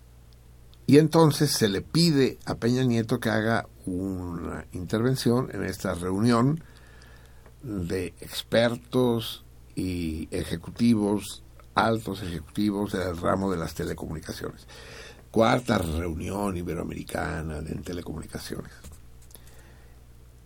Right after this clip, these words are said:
Y entonces Peña Nieto hace el, la siguiente intervención, que es un elogio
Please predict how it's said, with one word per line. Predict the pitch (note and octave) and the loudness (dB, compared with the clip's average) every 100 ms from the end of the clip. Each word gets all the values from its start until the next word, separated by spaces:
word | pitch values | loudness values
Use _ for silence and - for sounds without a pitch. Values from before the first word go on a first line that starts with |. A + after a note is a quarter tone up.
| - - | -4 6
Y | A3 | 8
entonces | A3+ G#3+ F#3 D3+ D#3+ D3+ | 8 8 8 6 4 4
Peña | D#3+ D#3 | 4 4
Nieto | C3+ C#3+ C#3 | 2 0 2
hace | B2+ - | 2 2
el, | A2+ G#2 F#2+ - - - | 0 -2 -4 -10 -10 -6
la | F2+ | -6
siguiente | - F#2 G#2 | -4 -4 -2
intervención, | G#2 G#2 G#2 G2 F2+ - F#2 F#2 | -2 -2 -2 -2 -4 -2 -2 -2
que | - | 2
es | A#2+ | 6
un | B2 B2 | 8 8
elogio | A#2+ A2+ C#3+ G#3 - C3 A#2+ | 6 8 8 8 4 2 0